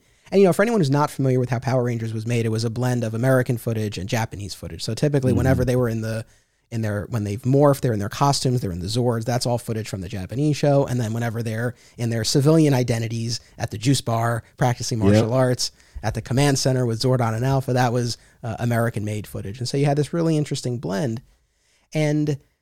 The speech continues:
Speaker 1: I will say, I mean, I always found whenever they got new Zords or any kind of tweak, like, not fully new costumes, but the, the, the ninja powers and those ninja
Speaker 2: Mm-hmm.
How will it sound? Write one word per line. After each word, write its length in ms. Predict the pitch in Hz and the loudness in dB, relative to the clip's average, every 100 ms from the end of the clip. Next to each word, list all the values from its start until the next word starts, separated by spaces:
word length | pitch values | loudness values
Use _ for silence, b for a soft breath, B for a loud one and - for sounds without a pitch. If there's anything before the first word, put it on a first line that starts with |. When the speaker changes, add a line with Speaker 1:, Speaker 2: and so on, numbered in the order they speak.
| _ _ _ _ _ _ | _ _ _ _ _ _
Speaker 1:
I 120 | - 214 | -2 0
will 140 | 247 | 0
say, 280 | - 262 269 | -2 -2 0
I 40 | |
mean, 120 | 160 135 | 0 0
I 140 | 202 | 0
always 240 | 220 196 | 0 -2
found 300 | - 165 160 | 0 0 0
whenever 240 | 147 147 196 | 0 2 2
they 100 | 196 | 2
got 260 | 180 160 143 | 0 0 0
new 160 | 131 | 0
Zords 640 | 123 135 147 147 143 139 - | 2 4 4 4 4 2 -2
or 180 | 110 104 | -4 -2
any 160 | 131 139 | 0 -2
kind 240 | - 143 | -2 -2
of 160 | 117 - | -2 -6
tweak, 560 | - - 135 143 139 | -12 -6 -4 -4 -4
like, 360 | 131 113 110 - - _ _ _ _ _ | -2 -2 -4 -10 -20 _ _ _ _ _
not 200 | 160 151 | -2 -2
fully 380 | - - 160 143 | -4 -2 2 2
new 120 | 131 | 0
costumes, 600 | 110 - 175 - 113 104 | 0 0 0 0 -2 -4
but 240 | 110 110 - | -4 -6 -4
the, 340 | 104 101 95 | -6 -4 -6
the, 300 | - 98 78 - _ | -8 -10 -10 -14 _
the 100 | - | -8
ninja 360 | 113 139 143 127 | 0 4 4 2
powers 540 | - 107 107 80 - | 0 -2 -2 -6 -8
and 140 | - 104 | -8 -6
those 160 | 104 | -4
ninja 460 | 110 117 120 110 - | -2 0 0 2 8
Speaker 2:
Mm-hmm. 360 | 139 123 123 | 10 10 8